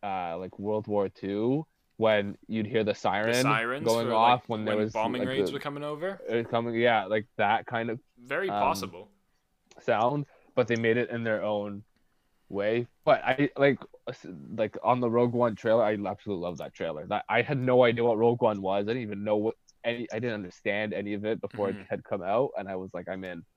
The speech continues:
Speaker 1: Take me to the
Speaker 2: Yeah.
Speaker 1: grittiness of Rogue One." <laughs>
Speaker 2: Yeah, uh, yeah, and, and yeah, they used that sort of alarm
Speaker 1: <coughs>
Speaker 2: the same, the same
Speaker 1: Yeah.
Speaker 2: way again to sort of, like, really,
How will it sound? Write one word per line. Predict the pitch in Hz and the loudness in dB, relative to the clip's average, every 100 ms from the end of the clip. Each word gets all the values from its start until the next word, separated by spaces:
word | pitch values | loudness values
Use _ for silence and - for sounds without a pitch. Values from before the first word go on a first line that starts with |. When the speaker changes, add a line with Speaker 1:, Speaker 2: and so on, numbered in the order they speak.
| - | -8
Speaker 1:
Take | 104 - | -8 -6
me | 101 92 - _ _ | -8 -10 -12 _ _
to | - | -4
the | 107 | -4
Speaker 2:
Yeah. | 113 | -2
Speaker 1:
grittiness | 104 101 92 - | -4 -6 -8 -8
of | 98 104 | -6 -4
Rogue | 104 101 | -2 -2
One." | 95 92 95 123 | -4 -6 -10 -12
<laughs> | - _ _ _ | -12 _ _ _
Speaker 2:
Yeah, | 208 135 117 | -20 -16 -16
uh, | 104 110 101 | -16 -20 -16
yeah, | 131 120 92 - 113 | -4 -2 -2 -8 -4
and, | 120 123 123 - | -2 -2 -8 -10
and | 127 127 | -6 -2
yeah, | 127 | 0
they | 107 | 0
used | 110 120 113 | -2 -4 -2
that | 117 101 | 0 0
sort | - 110 | -2 -6
of | 104 | -4
alarm | 104 104 104 92 82 | -2 0 0 -2 -6
Speaker 1:
<coughs> | |
Speaker 2:
the | 104 | -8
same, | - 107 101 90 110 | -4 -4 -6 -10 -4
the | |
same | 117 120 117 | 4 6 6
Speaker 1:
Yeah. | |
Speaker 2:
way | 98 101 | 4 -4
again | 95 104 98 95 | -6 -6 -6 -10
to | 98 | -10
sort | 107 | -10
of, | 95 | -8
like, | 104 92 95 | -8 -8 -8
really, | 104 95 95 | -8 -8 -12